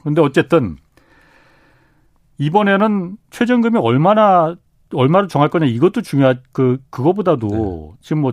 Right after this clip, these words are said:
Speaker 1: 차등 적용, 그러니까
Speaker 2: 네,
Speaker 1: 업종별로
Speaker 2: 네.
Speaker 1: 차등 적용해야 된다. 누구는 만 원 주고 누구는
Speaker 2: 음,
Speaker 1: 뭐
Speaker 2: 네.
Speaker 1: 오천 원 주고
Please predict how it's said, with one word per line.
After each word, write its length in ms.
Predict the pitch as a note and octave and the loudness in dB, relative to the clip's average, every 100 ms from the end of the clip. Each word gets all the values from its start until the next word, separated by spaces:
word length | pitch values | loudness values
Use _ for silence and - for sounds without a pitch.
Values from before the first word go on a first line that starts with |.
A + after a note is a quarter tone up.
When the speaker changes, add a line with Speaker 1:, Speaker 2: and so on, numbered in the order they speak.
| B2+ | -6
Speaker 1:
차등 420 | - - C4 B3+ | -12 -6 -2 0
적용, 420 | A#3 E3+ B2+ E2 - | 2 2 0 -2 -14
그러니까 260 | - B2+ G2+ | -8 -8 -4
Speaker 2:
네, 80 | G2+ | -4
Speaker 1:
업종별로 580 | C#3 - G3+ F#3+ F3+ E3+ | -2 -2 0 2 0 0
Speaker 2:
네. 80 | |
Speaker 1:
차등 240 | - G3+ F#3+ | -4 -4 0
적용해야 340 | E3+ D3+ C#3 | 0 2 2
된다. 220 | B2+ A#2+ G#2+ | 0 -2 -2
누구는 280 | B2 E3 D#3+ | -2 -2 0
만 180 | A#2 C#3 | 2 2
원 100 | C#3+ | 0
주고 180 | C#3+ | -2
누구는 280 | B2 B2+ C#3 | -4 -2 0
Speaker 2:
음, 280 | C3+ C3+ F2+ | -2 -4 -6
Speaker 1:
뭐 140 | B2 A#2 | -4 -2
Speaker 2:
네. 80 | A2+ | -2
Speaker 1:
오천 220 | - C#3+ | 0 0
원 100 | B2+ | 0
주고 440 | A#2 G#2+ E2 D2 | -2 -4 -6 -12